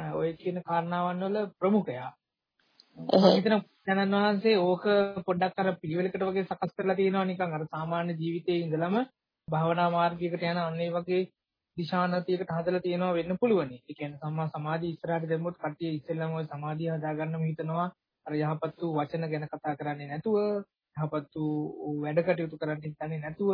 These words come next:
Speaker 1: ජීවිතය යහපත් විදිහට ජීවත් වෙන්න වෑයම් කරන්නේ හෝ ජී-, යහපත් විදිහේ ජීවිතයක් හදාගන්නේ නැතුව, ආ, ඒ දේවල් කරන්න එනවා හින්දාවද්දෝ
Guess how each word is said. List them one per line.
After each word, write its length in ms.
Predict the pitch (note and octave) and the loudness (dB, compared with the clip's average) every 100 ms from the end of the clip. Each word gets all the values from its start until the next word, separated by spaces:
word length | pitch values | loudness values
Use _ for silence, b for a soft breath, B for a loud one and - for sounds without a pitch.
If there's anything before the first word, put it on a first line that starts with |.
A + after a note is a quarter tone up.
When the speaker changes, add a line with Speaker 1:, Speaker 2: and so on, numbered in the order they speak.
| F#3 | 0
Speaker 1:
ජීවිතය 380 | D#3 D3+ D3+ D3+ | -2 -8 -6 -6
යහපත් 380 | D3 D3+ D#3 - | -6 -6 -8 -12
විදිහට 400 | D3+ D#3 D#3 D#3 - _ _ _ | -4 -4 -4 -10 -14 _ _ _
ජීවත් 260 | D#3+ D#3 D#3 | -4 -2 -2
වෙන්න 240 | E3 D#3+ | -4 -4
වෑයම් 320 | D3+ D3+ D#3+ D#3+ | -2 -2 -2 -2
කරන්නේ 400 | D#3+ D#3 D3+ C#3+ | -4 -4 -4 -4
හෝ 240 | C#3+ E3 | 0 2
ජී-, 220 | F#3+ E3+ - D#3 D#3 | 2 0 -10 -12 -8
යහපත් 360 | D3 D#3+ E3+ | -6 -4 -6
විදිහේ 300 | E3+ D#3+ E3 | -6 -6 -6
ජීවිතයක් 480 | D#3 D#3 D#3 D#3+ D#3 _ _ _ _ _ - | -4 -6 -4 -4 -6 _ _ _ _ _ -6
හදාගන්නේ 560 | D#3+ E3 F3 F3+ F3 | 2 4 4 2 2
නැතුව, 320 | D3+ D3 A3 F3+ G3 - _ _ _ _ F3 | -2 0 4 4 4 0 _ _ _ _ -2
ආ, 160 | F3 | 2
ඒ 160 | E3+ F3 | 2 2
දේවල් 260 | F#3 F#3 | 2 2
කරන්න 320 | F3+ F3 F3+ F#3 | 2 2 2 2
එනවා 380 | E3+ F#3 F#3+ G3 - E3+ C#3+ | 0 2 2 0 -2 -10 -12
හින්දාවද්දෝ 760 | - F3+ F3+ F#3 F3+ E3+ F#3 | -2 0 4 4 4 2 2